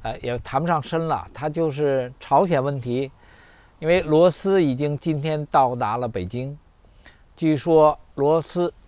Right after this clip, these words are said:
美国商业，美国商业部的，呃，美国商务部的部长，啊，啊，老板，他带着五十人的团队，<laughs>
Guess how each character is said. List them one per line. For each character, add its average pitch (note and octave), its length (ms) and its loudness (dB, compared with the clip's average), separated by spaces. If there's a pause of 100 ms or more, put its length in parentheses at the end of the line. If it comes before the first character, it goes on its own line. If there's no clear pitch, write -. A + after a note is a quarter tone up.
(120)
美 C#3 160 -2
国 D#3+ 160 6
商 F3+ 220 4
业， D#3 420 4
美 B2 180 -6
国 C#3 140 0
商 F3 180 -2
业 F3 80 0
部 D#3 200 -2
的， G#2+ 420 -2
呃， A#2+ 260 -2
美 A#2 160 -8
国 C#3 160 -2
商 F3 240 0
务 F#3 40 -2
部 F3+ 160 -2
的 C#3 100 0
部 D3+ 180 -4
长， G#2+ 160 -6 (360)
啊， A2 440 -8 (200)
啊， G#2 240 -14
老 A2+ 180 2
板， A2+ 180 2 (800)
他 D3 160 -2
带 D3 300 6
着 A2+ 340 -4 (340)
五 C3 200 -2
十 F#3 220 0
人 D3 160 6
的 C3 100 -2
团 G#2 260 -6
队， B2+ 160 -4 (580)
<laughs> E3 260 4